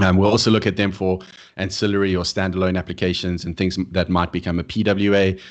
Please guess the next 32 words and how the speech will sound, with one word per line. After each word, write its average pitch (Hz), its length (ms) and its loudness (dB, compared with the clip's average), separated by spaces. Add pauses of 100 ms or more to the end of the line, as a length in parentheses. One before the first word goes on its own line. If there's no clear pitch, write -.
(240)
um, 90 180 0
because 90 320 -4
I 87 60 -2
think 92 160 0
those 95 240 2
are 87 80 -4
really 90 280 0
powerful, 90 500 -4
and 85 100 -4
that's 87 180 -6
where 92 100 -2
S 90 140 -4
P 90 200 -2
As, 85 240 -2 (260)
um, 87 180 -2
can 98 280 0
also 92 260 -2
shine 90 340 0
through 90 400 -2
and, 85 200 -4
and 87 180 -2
do 92 140 0
a 87 40 2
much 87 240 -2
better 87 200 0
job 85 340 -2
than 82 300 -4
your, 82 440 0
your 90 180 0
more 85 180 2
traditional, 95 680 4 (380)
um, 87 600 0